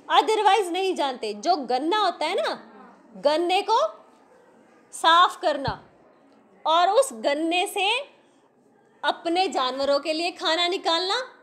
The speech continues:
प्लस जो शुगर बनती है उसके लिए गन्ना अलग करना। गन्ने को साफ करके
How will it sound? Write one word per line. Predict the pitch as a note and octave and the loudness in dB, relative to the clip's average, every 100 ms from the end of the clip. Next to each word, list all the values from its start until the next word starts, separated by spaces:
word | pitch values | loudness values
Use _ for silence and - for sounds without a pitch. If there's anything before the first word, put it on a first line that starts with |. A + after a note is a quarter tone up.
| _ - | _ -2
प्लस | F4+ A#4+ - - | 2 2 -2 -12
जो | G#3 D#4+ | -4 -4
शुगर | E4 F4 - G4 | -4 -6 2 2
बनती | F4 D#4 D4+ E4+ | 2 -2 -4 -6
है | G#4+ | -4
उसके | F#4+ - D4 | -6 -8 -4
लिए | C#4 | -4
गन्ना | B3 A#3+ C#4 C5 - - - | -4 -6 -6 -6 -8 -20 -10
अलग | C4 C#4 B3 - | -4 -2 -4 -6
करना। | G3 F3 E3 - - - _ _ _ _ _ - - - | -12 -12 -18 -20 -20 -20 _ _ _ _ _ -20 -18 -4
गन्ने | B3+ C#4+ D#4+ | -2 0 2
को | F4+ | 4
साफ | F4+ F4+ C#4 - - | 2 0 -2 -4 -4
करके | C#4 E4+ | -6 -4